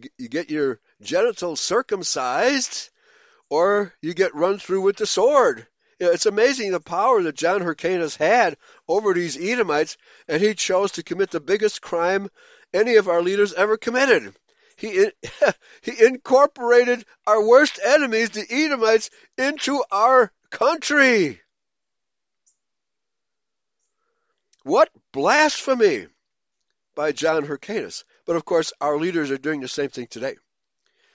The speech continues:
Kennedy continues, "Particularly the nations of the Idumeans and Iturians were completely absorbed into,"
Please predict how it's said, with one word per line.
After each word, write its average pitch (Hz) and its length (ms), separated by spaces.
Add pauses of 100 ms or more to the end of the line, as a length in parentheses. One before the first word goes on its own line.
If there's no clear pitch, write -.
(1000)
Kennedy 165 340
continues, 139 640 (1000)
"Particularly 180 920
the 151 160
nations 165 460
of 139 160
the 139 180
Idumeans 240 1500 (500)
and 180 240
Iturians 180 1040
were 139 140
completely 208 560
absorbed 160 540
into," 170 520